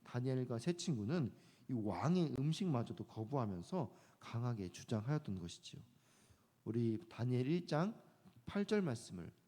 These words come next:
같이 읽겠습니다. 시작. 다니엘은 뜻을 정하여 왕의 음식과 그가 마시는 포도주로 자기를 더럽히지 아니하리라 하고,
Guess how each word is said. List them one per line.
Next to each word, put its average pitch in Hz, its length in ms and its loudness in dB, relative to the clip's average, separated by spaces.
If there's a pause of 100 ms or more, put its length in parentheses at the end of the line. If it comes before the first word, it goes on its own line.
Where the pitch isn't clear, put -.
(120)
같이 - 360 -10
읽겠습니다. 104 840 -6
시작. 127 520 -2 (540)
다니엘은 156 560 8
뜻을 202 300 6
정하여 127 560 4 (320)
왕의 117 360 4
음식과 131 840 2
그가 117 320 0
마시는 117 540 -2
포도주로 139 640 2 (260)
자기를 110 420 2
더럽히지 117 680 0
아니하리라 104 880 0
하고, 120 480 0